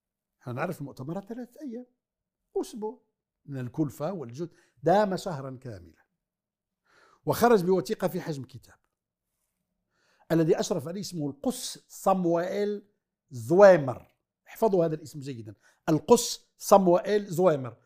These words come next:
هذا يهودي تنصر فقط ليدخل إلى الكنيسة حتى يفعل آليات التنصير لاجتياح المسلمين.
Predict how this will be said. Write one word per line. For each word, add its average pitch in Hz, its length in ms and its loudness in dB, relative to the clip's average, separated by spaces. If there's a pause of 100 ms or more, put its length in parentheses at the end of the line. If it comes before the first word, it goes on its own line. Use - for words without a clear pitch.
(100)
هذا 392 300 2
يهودي 294 520 0 (1200)
تنصر 320 580 6
فقط - 460 0 (840)
ليدخل 254 440 4
إلى 277 200 6
الكنيسة 302 600 4 (480)
حتى - 360 4
يفعل 240 540 6
آليات 233 560 4
التنصير 294 640 -2 (320)
لاجتياح 247 840 2
المسلمين. 143 720 -8